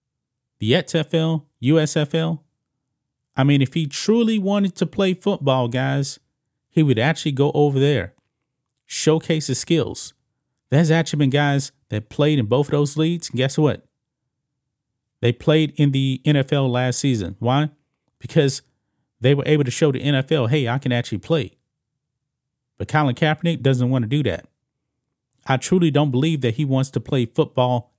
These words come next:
at all. He doesn't. I believe that he actually does know that the show is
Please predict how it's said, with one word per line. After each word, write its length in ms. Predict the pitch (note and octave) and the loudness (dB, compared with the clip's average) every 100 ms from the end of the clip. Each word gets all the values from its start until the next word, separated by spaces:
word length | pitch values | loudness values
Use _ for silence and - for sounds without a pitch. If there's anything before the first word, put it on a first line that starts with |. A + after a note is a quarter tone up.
| - | -4
at 220 | A#2+ - - | -4 -4 0
all. 400 | E3 C3 - _ _ _ _ _ _ _ | 2 2 -4 _ _ _ _ _ _ _
He 140 | - D#3 | -2 2
doesn't. 360 | F#3 E3+ A2+ - _ _ _ _ _ _ _ _ - | 2 2 -2 -12 _ _ _ _ _ _ _ _ -2
I 100 | D#3 | 0
believe 300 | E3+ E3+ E3+ | 2 2 2
that 140 | D3 C#3 | 2 2
he 160 | D#3+ | 0
actually 240 | D3 - A#2+ | 0 -2 -2
does 280 | C3 C#3 | 0 0
know 180 | C3+ C#3 | 0 0
that 220 | C#3+ B2 | 0 -2
the 100 | A2 | -2
show 360 | F2+ - D3 D#3+ | -6 0 0 0
is 220 | A#2 G#2 | -4 -8